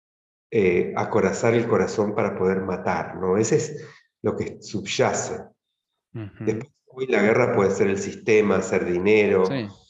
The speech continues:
Speaker 2: ser fuerte
Speaker 1: pero,
Speaker 2: en general.
Speaker 1: pero yo lo que veo que el, el psicópata, el que está más desconectado de su sentir, es el más,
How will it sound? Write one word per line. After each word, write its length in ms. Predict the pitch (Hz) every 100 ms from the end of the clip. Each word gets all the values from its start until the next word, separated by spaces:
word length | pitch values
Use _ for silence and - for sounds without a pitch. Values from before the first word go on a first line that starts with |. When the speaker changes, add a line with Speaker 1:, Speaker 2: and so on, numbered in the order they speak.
| _
Speaker 2:
ser 200 | - 120
fuerte 260 | 113 113 113
Speaker 1:
pero, 100 | 101
Speaker 2:
en 60 | 87
general. 300 | 90 87 82
Speaker 1:
pero 140 | 98 95
yo 140 | -
lo 140 | 113 110
que 140 | 107
veo 380 | 101 110 117 113
que 120 | 101
el, 400 | 92 92 95 98 95 92
el 60 |
psicópata, 680 | - 98 98 123 123 101 98
el 80 | 92
que 60 |
está 160 | - 110
más 340 | 104 110 110
desconectado 560 | 117 113 98 98 110 110
de 40 |
su 80 | -
sentir, 760 | 110 101 101 101 107 104 - - _ _ _ _ _ _ _
es 420 | 113 101 110 - -
el 260 | 107 -
más, 480 | 101 95 104 - -